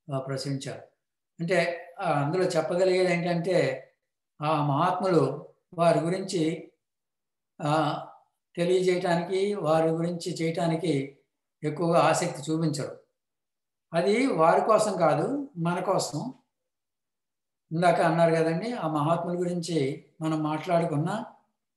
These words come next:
వారి గురించి తలుచుకున్నా, వారి గురించి జయంతి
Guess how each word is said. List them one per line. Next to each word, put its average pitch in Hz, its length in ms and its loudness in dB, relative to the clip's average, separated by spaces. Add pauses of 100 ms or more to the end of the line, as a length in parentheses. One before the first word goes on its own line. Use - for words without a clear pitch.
(300)
వారి 156 200 2
గురించి 151 720 -4 (200)
తలుచుకున్నా, 175 760 -4 (880)
వారి 156 220 4
గురించి 147 800 -2
జయంతి 151 800 0